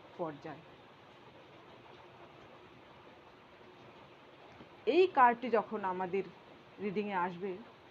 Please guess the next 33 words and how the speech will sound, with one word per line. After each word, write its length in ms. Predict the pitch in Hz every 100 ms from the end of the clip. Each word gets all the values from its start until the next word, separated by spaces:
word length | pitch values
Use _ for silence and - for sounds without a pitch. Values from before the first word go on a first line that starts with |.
| - - - - -
আমরা 280 | 190 208 254
তখন 360 | 254 254 254 214 208 196
মেসেজ 440 | 190 185 254 240
দেব, 300 | 202 170 240 320 -
আপনি 260 | 196 233 233 -
ভয় 240 | 208 269
পাবেন 280 | 285 208 185
না, 160 | 196 269
আপনার 480 | - 214 233 254 202
জীবনে 300 | 180 196 233
কিছু 340 | 233 277 339 - - -
পরিবর্তন 680 | 233 233 226 247 240 330 381
হতে 240 | 247 240
চলেছে। 380 | 233 208 190 -
আপনি 300 | 170 175 254
যেই 180 | 247 254 233
পরিস্থিতির 500 | 214 226 285 294 320
মধ্যে 280 | 302 233 240
আছেন, 380 | 175 - 214 285 - - - - -
হয়তো 280 | 240 262 302
আপনি 280 | 285 254 269
ভাবছেন 500 | 226 247 - 320 247
যে 80 | 233
আপনার 300 | 226 240 214
জীবনে 420 | 214 220 240 339 - - - -
সব 120 | 277 -
কিছুই 280 | 294 302 262
অন্ধকার, 480 | 208 214 220 220 190
সামনে 300 | 220 208 233
আপনার 280 | 226 233 240
কিছুই 340 | 233 254 294
নেই, 140 | 262 202
আপনার 240 | 185 214